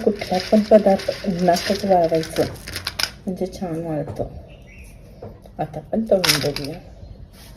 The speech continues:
तेल तापलं काय बघायचं, तेल कडक तापल्यानंतरच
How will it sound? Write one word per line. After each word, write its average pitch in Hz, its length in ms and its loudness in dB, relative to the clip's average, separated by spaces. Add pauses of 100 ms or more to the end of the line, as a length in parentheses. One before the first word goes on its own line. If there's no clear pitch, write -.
(320)
तेल - 280 -2
तापलं 185 320 -4
काय 180 120 -6
बघायचं, 170 500 -2 (3000)
तेल 233 220 8
कडक 226 360 0
तापल्यानंतरच 226 880 -4